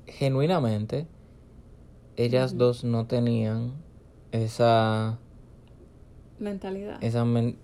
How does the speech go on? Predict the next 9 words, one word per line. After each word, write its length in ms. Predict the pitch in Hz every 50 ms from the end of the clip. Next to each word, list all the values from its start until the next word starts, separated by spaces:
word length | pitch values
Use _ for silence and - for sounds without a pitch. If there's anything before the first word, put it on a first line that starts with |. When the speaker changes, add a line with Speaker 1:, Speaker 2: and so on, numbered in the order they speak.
| - - - - - - - - - - - - - - - - - -
Speaker 1:
no 180 | 135 135 151 156
mentalidad, 680 | 196 220 208 208 226 208 185 147 135 135 156 175 170 170
sino 200 | - 135 135 135
como 200 | 139 165 160 156
que 200 | 156 151 143 135
Speaker 2:
Visión. 720 | - 196 185 190 196 196 - - 285 269 202 180 185 196 208 208 - - - - - - - - - -
Speaker 1:
Ajá, 580 | - 120 117 - - 131 123 120 117 107 101 98
esa 200 | 101 - - 135
visión 1300 | 131 131 127 120 - - - 127 123 123 127 127 127 127 127 127 123 123 120 120 117 113 113 113 110 113 -